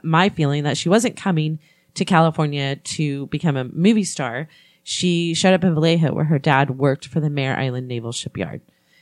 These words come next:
And I think that's where she wanted to be, was near shipyards and near military outposts. Their relationship was strained and soon argued about her spending time with a boy with a criminal record that he didn't approve of. I don't know if that's true.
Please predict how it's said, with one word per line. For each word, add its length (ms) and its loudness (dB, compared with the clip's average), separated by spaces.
And 140 0
I 80 0
think 140 -2
that's 140 -6
where 80 0
she 120 -4
wanted 240 0
to 60 0
be, 320 0
was 180 -6
near 160 0
shipyards 540 -4
and 100 -4
near 140 0
military 420 -4
outposts. 480 -4
Their 160 10
relationship 520 6
was 140 0
strained 440 2
and 360 0
soon 300 2
argued 480 0
about 500 0
her 120 4
spending 360 2
time 240 0
with 120 0
a 60 2
boy 180 4
with 100 2
a 60 0
criminal 400 2
record 400 -2
that 160 -6
he 80 -6
didn't 180 -4
approve 320 -4
of. 160 -4
I 80 6
don't 140 6
know 80 6
if 80 2
that's 240 -4
true. 280 -6